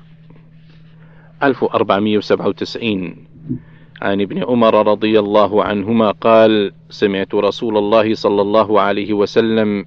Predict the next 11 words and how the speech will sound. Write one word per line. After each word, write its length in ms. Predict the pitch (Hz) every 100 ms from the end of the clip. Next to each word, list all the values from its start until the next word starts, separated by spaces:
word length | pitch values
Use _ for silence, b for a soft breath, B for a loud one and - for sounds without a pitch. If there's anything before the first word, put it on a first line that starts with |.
| -
يأمر 680 | 117 107 120 131 107 104 104
بقتل 560 | 101 101 - 117 113
الكلاب، 680 | 107 98 - 107 113 107 92 82 - -
يقول: 680 | 107 101 120 113 107 95 B B B B B B -
"اقتلوا 540 | 120 - - 123 113
الحيات 760 | 101 - 107 98 104 117 110 -
والكلاب، 840 | 107 104 92 - 104 107 104 90 85 - - - - - - - - - - - - - - B B B B B B
واقتلوا 800 | 110 104 - 107 120 120 117 110 - - -
ذا 160 | 110
الطفيتين 1400 | 117 - - - 123 - - 104 98 - 117 107 107 98 85 -
والأبتر، 880 | 113 104 98 85 80 - 110 95